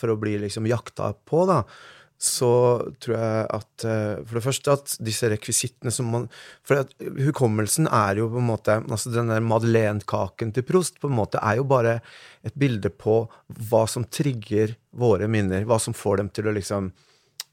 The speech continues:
begynne å, altså det er som om det var en sånn sovende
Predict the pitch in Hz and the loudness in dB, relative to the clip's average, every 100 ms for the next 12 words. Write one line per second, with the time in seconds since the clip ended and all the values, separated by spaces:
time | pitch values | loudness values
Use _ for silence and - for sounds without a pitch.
0 | - - 113 117 98 104 101 101 101 107 | -18 -10 0 2 2 2 0 0 -4 -2
1 | 107 107 - 110 101 104 104 101 101 101 | 0 0 0 0 2 2 2 2 2 -4
2 | 101 117 98 90 92 | -2 2 2 2 -2